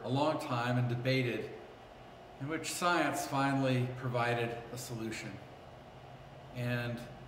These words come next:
the first of those is the geocentric model of the universe.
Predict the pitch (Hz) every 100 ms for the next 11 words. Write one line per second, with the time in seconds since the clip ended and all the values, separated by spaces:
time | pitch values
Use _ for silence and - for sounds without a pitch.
0 | - 127 190 190 185 151 147 127 139 127
1 | 131 - 151 170 156 127 143 135 123 123
2 | 131 131 127 120 120 135 123 98 - -